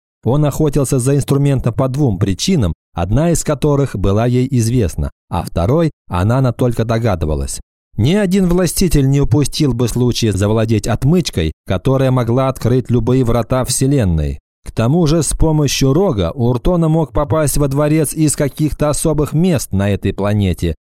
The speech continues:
Вполне возможно, что врата располагались в огромных камнях, которые встречались на склонах гор.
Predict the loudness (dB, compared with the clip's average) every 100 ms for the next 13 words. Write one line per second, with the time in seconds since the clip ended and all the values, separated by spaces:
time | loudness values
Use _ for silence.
0 | -18 -8 -2 0 0 0 0 0 0 0
1 | 0 0 0 0 0 -2 -2 -2 -2 0
2 | 0 0 0 -2 0 0 2 0 0 0
3 | 2 2 0 -4 -6 -2 0 0 0 0
4 | 0 0 0 2 0 0 0 0 0 0
5 | 0 0 0